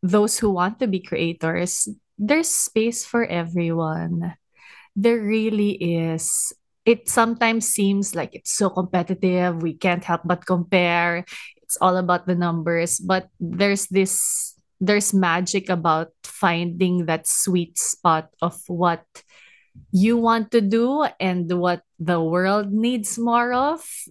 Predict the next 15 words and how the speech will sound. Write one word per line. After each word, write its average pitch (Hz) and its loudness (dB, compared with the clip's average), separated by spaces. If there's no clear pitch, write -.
And 190 0
when 202 2
you 240 0
find 185 0
that, 165 0
it's, - -4
it's 214 2
going 208 2
to 233 -2
be 202 -2
so 196 0
rewarding 170 0
and 175 -4
fulfilling 165 -4
that 165 -2